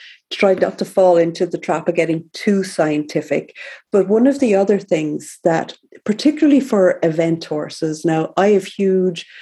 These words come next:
respect. I've never been lucky enough to, to event myself. I have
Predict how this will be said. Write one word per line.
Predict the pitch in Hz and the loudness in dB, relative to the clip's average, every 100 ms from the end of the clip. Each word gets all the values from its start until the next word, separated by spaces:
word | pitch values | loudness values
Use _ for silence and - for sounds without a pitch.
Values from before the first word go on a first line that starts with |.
| - - | -12 -6
respect. | 165 - 156 151 - | -6 -4 -4 -2 -4
I've | 160 175 | -2 0
never | 170 180 | 2 2
been | 180 180 | 2 2
lucky | 160 160 185 170 170 - | 0 -2 -2 -2 -2 -6
enough | 170 165 165 - _ | -4 -2 -2 -8 _
to, | - 170 165 160 - | -2 0 0 -4 -2
to | 185 | 0
event | 165 175 165 170 170 | 2 2 2 0 -4
myself. | 170 165 - 156 151 160 156 | -4 -4 -2 -2 -2 -4 -6
I | |
have | 151 156 151 | -4 -2 -4